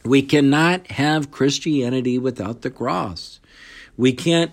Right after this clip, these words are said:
find resurrection and life without first going through the cross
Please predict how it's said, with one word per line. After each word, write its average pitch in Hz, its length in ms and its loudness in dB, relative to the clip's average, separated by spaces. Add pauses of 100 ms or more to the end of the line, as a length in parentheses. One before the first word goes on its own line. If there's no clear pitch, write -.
find 147 580 2
resurrection 127 1000 0 (100)
and 110 240 -4
life 127 500 -4 (420)
without 135 440 0
first - 680 -2 (500)
going 123 360 0
through 117 400 0
the 107 120 -2
cross 101 680 -6